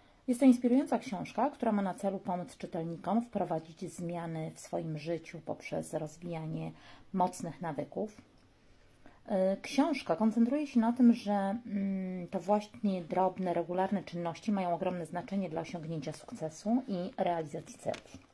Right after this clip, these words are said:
Autor twierdzi, e, że kluczowym elementem procesu zmiany, e, są właśnie nawyki i że warto inwestować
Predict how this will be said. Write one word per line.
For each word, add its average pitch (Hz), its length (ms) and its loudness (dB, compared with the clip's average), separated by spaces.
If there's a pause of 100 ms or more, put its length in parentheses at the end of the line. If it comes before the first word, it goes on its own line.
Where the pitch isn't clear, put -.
(1040)
Autor 190 500 6 (640)
twierdzi, 208 720 6 (1600)
e, 196 240 10
że 196 320 8
kluczowym 262 460 2
elementem 202 440 6
procesu - 440 -2
zmiany, 165 720 0 (1700)
e, 214 280 4
są 240 220 8
właśnie 233 260 6
nawyki 196 520 2
i 247 60 8
że 240 100 4
warto 247 460 4
inwestować 208 1120 0